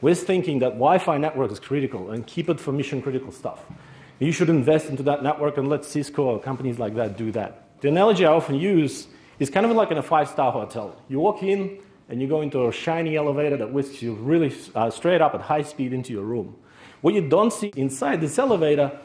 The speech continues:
is dirty laundry, dirty dishes. You don't see any of the stuff and bags. That's because there is a service elevator at the back. Big and heavy elevator that moves really slowly and stops at every floor.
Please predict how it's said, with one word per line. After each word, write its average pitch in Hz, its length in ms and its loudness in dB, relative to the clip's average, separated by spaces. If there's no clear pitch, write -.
is 107 140 -6
dirty 202 260 4
laundry, 180 580 2
dirty 147 220 -4
dishes. 135 640 -6
You 104 80 -8
don't 131 180 -4
see 147 220 -6
any 135 180 0
of 131 80 -2
the 127 80 -6
stuff 139 420 -4
and 110 220 -6
bags. 101 440 -6
That's 160 200 2
because 151 480 -2
there 117 140 -2
is 120 120 -4
a 123 40 -10
service 143 480 -4
elevator 101 400 -4
at 95 100 -10
the 101 60 -12
back. 104 360 -6
Big 175 360 4
and 160 120 0
heavy 156 400 0
elevator 156 520 2
that 131 240 -4
moves 123 240 -2
really 135 400 0
slowly 139 420 -2
and 101 120 -2
stops - 320 -4
at 107 100 -2
every 98 240 -4
floor. 98 360 -8